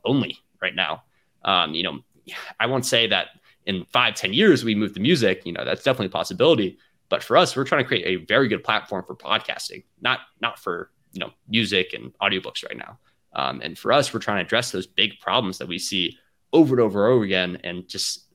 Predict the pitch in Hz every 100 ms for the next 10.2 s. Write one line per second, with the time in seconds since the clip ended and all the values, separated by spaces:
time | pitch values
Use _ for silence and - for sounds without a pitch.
0 | _ _ - 160 120 110 107 - 107 -
1 | 110 - 95 - 87 - - - - -
2 | _ _ _ _ 90 76 60 - 120 -
3 | 113 - 113 135 117 - - 123 123 170
4 | 151 120 110 98 87 - 95 90 - _
5 | _ _ - - - 117 - 120 104 92
6 | 95 - 101 95 - 90 92 - 98 92
7 | 90 98 92 - - _ _ _ 101 95
8 | - 120 113 - 98 - 95 107 120 92
9 | - 104 - 95 101 - - - 120 147
10 | 175